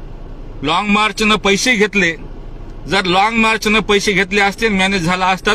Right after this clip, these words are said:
तर पुन्हा लाँग मार्च दोन तारखेला नाशिकहून निघाला नसता. एक रुपयाचं आमच्याकडे नियोजन नव्हतं. आम्ही भिकारी माणसं आहेत, आमच्याकडे पैसे नाहीत, काय नाही. आम्ही जयंत्या करायलोत, लोकांची गाडी, एकाचं डिझेल,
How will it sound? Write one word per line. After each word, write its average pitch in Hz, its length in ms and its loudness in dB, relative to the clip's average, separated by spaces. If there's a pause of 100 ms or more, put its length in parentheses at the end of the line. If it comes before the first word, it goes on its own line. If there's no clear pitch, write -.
तर 240 60 2
पुन्हा 190 360 2
लाँग 185 260 2
मार्च 196 400 0 (120)
दोन 202 360 4 (120)
तारखेला 190 480 2 (560)
नाशिकहून 185 640 0
निघाला 214 340 2
नसता. 202 300 -2 (960)
एक 208 280 2
रुपयाचं 233 480 2
आमच्याकडे 220 420 0
नियोजन 214 440 4
नव्हतं. 214 260 2
आम्ही 214 200 0
भिकारी 208 400 0
माणसं 214 300 2
आहेत, 202 120 4
आमच्याकडे 196 360 0
पैसे 196 320 0
नाहीत, 214 160 0 (100)
काय 226 140 2
नाही. 208 220 0 (540)
आम्ही 202 200 2
जयंत्या 214 420 0
करायलोत, 220 420 0
लोकांची 214 400 2
गाडी, 214 340 2
एकाचं 214 380 0
डिझेल, 220 320 2